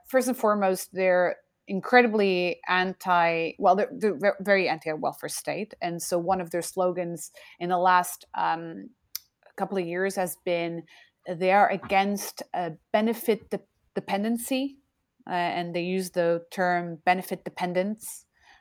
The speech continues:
Uh, so anyone who depends on welfare, um,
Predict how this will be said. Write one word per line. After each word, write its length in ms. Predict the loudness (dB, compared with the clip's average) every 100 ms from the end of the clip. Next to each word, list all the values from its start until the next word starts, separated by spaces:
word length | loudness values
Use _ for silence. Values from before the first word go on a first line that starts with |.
| _
Uh, 160 | -8
so 160 | -6 -2
anyone 320 | -2 0 -2
who 180 | 0 -2
depends 380 | -4 -6 -6 -2
on 160 | -2 2
welfare, 600 | 0 2 0 -2 -2 -10 _ _
um, 440 | -4 -4 -4 -10